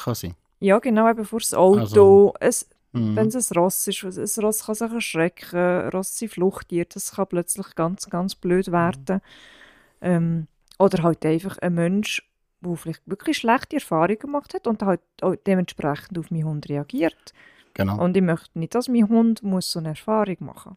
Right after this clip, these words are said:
Speaker 1: Genau. Und, ähm, mir ist noch gerade etwas in den Sinn gekommen. Wir hocken ja hier, ähm, im Kanton Bern. Also in der
Speaker 2: Ja.
Speaker 1: Schweiz, im Kanton
Speaker 2: <laughs>
Speaker 1: Bern. Ähm, und wie man das in der Schweiz auch kennt, ist in jedem Kanton gibt's ein bisschen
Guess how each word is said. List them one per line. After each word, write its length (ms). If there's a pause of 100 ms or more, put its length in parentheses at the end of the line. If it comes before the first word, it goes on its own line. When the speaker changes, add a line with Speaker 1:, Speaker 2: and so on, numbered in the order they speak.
(140)
Speaker 1:
Genau. 380 (560)
Und, 360
ähm, 540 (200)
mir 80
ist 80
noch 60
gerade 160
etwas 220
in 60
den 40
Sinn 220
gekommen. 260
Wir 140
hocken 300
ja 80
hier, 440 (120)
ähm, 260
im 200
Kanton 500
Bern. 500 (460)
Also 160
in 80
der 80
Speaker 2:
Ja. 60 (100)
Speaker 1:
Schweiz, 260
im 60 (140)
Kanton 500
Speaker 2:
<laughs> 0
Speaker 1:
Bern. 480 (580)
Ähm, 800 (140)
und 160
wie 100
man 100
das 140
in 60
der 40
Schweiz 280
auch 100
kennt, 440
ist 160
in 80
jedem 320
Kanton 580
gibt's 280
ein 80
bisschen 260